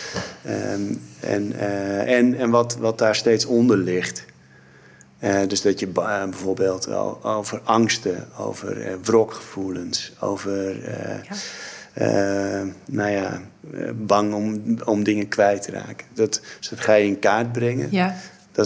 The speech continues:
Speaker 1: is stap vier. En stap vijf ga je dat met iemand delen.
Speaker 2: Ja.
Speaker 1: Dus,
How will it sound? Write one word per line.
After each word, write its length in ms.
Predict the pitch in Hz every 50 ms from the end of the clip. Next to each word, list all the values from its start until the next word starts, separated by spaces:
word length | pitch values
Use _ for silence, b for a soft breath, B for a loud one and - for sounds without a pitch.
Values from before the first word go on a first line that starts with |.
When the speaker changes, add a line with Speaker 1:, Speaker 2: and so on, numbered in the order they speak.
| -
Speaker 1:
is 80 | - 101
stap 300 | - - - 98 95 -
vier. 360 | - - - 117 120 127 123
En 100 | 113 104
stap 260 | - - 107 101 98
vijf 380 | - - - 110 107 110 113 113
ga 140 | - - 113
je 60 | 110
dat 120 | 113 110
met 180 | 113 113 110 -
iemand 360 | 117 107 104 101 101 98 92
delen. 400 | - 101 104 107 110 98 87 85 - - - - _
Speaker 2:
Ja. 220 | - 190 180 165 - B B B B B -
Speaker 1:
Dus, 400 | - - 107 98 - - -